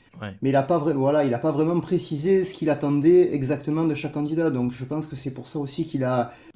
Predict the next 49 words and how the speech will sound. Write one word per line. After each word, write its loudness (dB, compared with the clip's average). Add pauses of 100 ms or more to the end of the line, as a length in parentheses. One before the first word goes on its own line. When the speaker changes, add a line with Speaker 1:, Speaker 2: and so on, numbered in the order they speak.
(200)
Speaker 2:
un 0
tout -4
petit -6
peu 0
été 0
déçu. -2
Parce -10
que, -2
bon, 4
le 4
visuel, 4
c'est -4
vrai 0
que -4
quand 0
il -12
t'amène, 2
tu -6
vois 0
passer -6
le, 0
le 0
plat -6
qui -12
tourne -2
à -2
la 0
télé, -2 (380)
ça -2
rend -2
super 0
bien. 2 (460)
Euh, 4
les 8
goûts, 2
je 4
pense 2
qu'ils -2
y -2
sont. 0 (480)
Mais, 6
euh, 8 (180)
encore 2
une 4
fois, 4
je 2
pense -2
que, -4
euh, 4